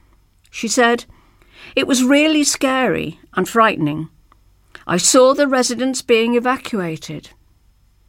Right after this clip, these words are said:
Another Sheepscombe Drive resident, who did not want to be named, said, "I ran out to the fire engine at four A M. Flashing lights were coming into our bedroom and it woke us up.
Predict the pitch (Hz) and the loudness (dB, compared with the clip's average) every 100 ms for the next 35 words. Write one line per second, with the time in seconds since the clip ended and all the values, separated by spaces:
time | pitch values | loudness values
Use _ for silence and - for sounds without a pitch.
0 | _ _ - 139 175 247 170 - 180 - | _ _ -4 -2 0 -2 -2 0 -2 -2
1 | - 185 180 165 180 180 185 190 196 214 | -2 0 0 2 4 4 2 0 -2 -2
2 | 226 233 269 - - - 247 269 240 208 | -2 0 -2 -4 -8 -4 -2 0 2 0
3 | - 185 175 170 175 185 233 170 151 175 | 0 0 0 0 0 2 0 0 0 -2
4 | - - 226 220 - - _ - - - | -4 -4 0 -2 -4 -16 _ -20 -8 2
5 | 254 208 156 156 196 - 240 226 233 269 | 2 2 0 -2 -4 -6 -10 -10 -6 -4
6 | 277 - 160 160 170 196 208 - 220 214 | -4 -4 -6 -6 -8 -8 -10 -8 -6 -6
7 | - 208 - 220 165 143 156 _ _ _ | -6 -8 -6 -6 -6 -6 -10 _ _ _
8 | _ _ _ - - - 285 262 226 226 | _ _ _ -2 -2 0 0 2 2 0
9 | - - - - 220 233 233 226 240 214 | -2 -10 -12 -6 -6 -4 -4 -4 -4 -4
10 | 220 214 196 180 175 208 220 208 220 208 | -2 -2 -2 -4 -6 -6 -6 -4 -2 2
11 | 254 240 208 226 277 254 - | 0 0 -6 -4 -2 -4 -4